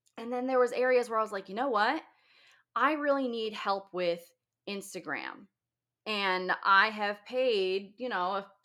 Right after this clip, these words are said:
think it was, like, twelve hundred dollars or a thousand dollars or something for a very specific Instagram-focused course. And I work with a great business coach, and she's an amazing overall business coach,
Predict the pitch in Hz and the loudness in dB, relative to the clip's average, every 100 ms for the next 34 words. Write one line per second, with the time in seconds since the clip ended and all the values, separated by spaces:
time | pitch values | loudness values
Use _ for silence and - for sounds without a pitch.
0 | - 220 254 247 196 190 180 - 214 214 | -20 -20 -16 -12 -12 -14 -14 -2 0 0
1 | 233 240 226 214 214 214 214 190 180 208 | -4 -4 2 2 2 0 -2 -6 -2 -2
2 | 208 208 196 196 190 190 - 190 190 190 | -2 0 2 2 -2 -6 -6 -8 -6 -10
3 | - - _ - 339 359 269 220 254 277 | -12 -20 _ -2 0 2 0 2 2 0
4 | - 277 277 196 214 226 - _ 202 208 | -6 -10 -6 -8 -6 -8 -8 _ -8 -8
5 | - 220 220 214 214 214 196 190 190 180 | -8 -10 -6 -4 -6 -8 -6 -4 -4 -8
6 | - - 165 - 165 175 180 175 190 240 | -12 -10 -8 -8 -6 -4 -4 0 0 0
7 | - 208 160 147 160 170 226 320 - 196 | -4 -6 -6 -8 -10 -4 -2 -2 -2 -4
8 | 180 170 - 170 269 269 320 330 320 294 | -2 -8 -4 -4 -2 -8 -6 -2 0 0
9 | 330 359 349 294 - 233 277 240 190 175 | -2 -2 -2 -4 2 2 4 4 4 4
10 | 160 170 151 - - 262 | -2 -6 -12 -6 -2 -2